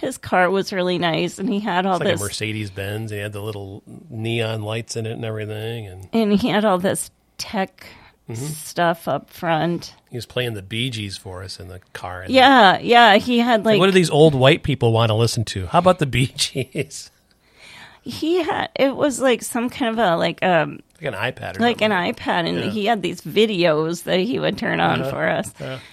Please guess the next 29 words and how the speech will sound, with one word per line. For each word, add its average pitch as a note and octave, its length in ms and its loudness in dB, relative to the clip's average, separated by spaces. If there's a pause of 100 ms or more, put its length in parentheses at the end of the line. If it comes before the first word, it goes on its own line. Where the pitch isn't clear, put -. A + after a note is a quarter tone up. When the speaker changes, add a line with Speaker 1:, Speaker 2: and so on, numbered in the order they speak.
(180)
Speaker 1:
And, E3+ 340 -4
um, E3+ 420 -2 (400)
yeah, F3 260 -2
so D#3+ 260 -8
we F3 140 -10
got F#3 220 -6
in F3+ 120 -6
really F3 240 -6
late, E3 460 -6
and E3+ 160 -8
the D#3+ 80 -6
next E3 320 -10
morning D#3+ 320 -8
we D3+ 100 -6
didn't D#3+ 240 -4
get D#3 180 -6
up D3 160 -6
until D#3 460 -6 (1600)
mid-morning, F3 1080 -2 (320)
probably A3 300 -6
close D#3+ 340 -6
to - 120 -10
eleven - 460 -6
Speaker 2:
Right. - 120 -4
Speaker 1:
even. - 200 -8
Speaker 2:
And - 80 -8
I F3 60 -4
don't B3+ 140 -6
remember, G3+ 360 -6